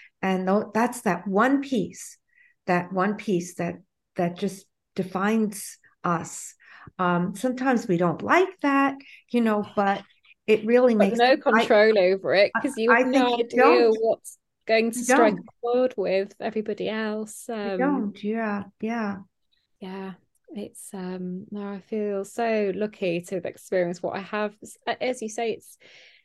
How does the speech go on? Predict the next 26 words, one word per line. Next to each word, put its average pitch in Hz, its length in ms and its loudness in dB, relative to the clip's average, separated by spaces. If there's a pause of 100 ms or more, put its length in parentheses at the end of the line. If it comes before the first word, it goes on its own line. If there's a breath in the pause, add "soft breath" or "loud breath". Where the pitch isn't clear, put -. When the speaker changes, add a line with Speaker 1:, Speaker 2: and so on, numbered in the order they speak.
(540 soft breath)
Speaker 2:
it, - 180 -6
it 226 260 -2
was, 226 240 -6
of - 120 -8
course, 262 260 -2
could 233 200 -6
never 254 300 2
have 247 160 2
been 185 280 -2
planned, 185 400 -4
even 196 220 -2
if 175 120 -8
I'd 190 120 -12
wanted 214 380 -4
it - 160 -4
to, 202 120 -10
'cause 214 160 -8
you 254 60 -4
could - 180 -8
Speaker 1:
No. 247 100 0
Speaker 2:
never 277 280 -2
make 220 360 -2
anything 185 380 -6
like 208 140 0
Speaker 1:
Right. 202 80 -2
Speaker 2:
that 185 160 -6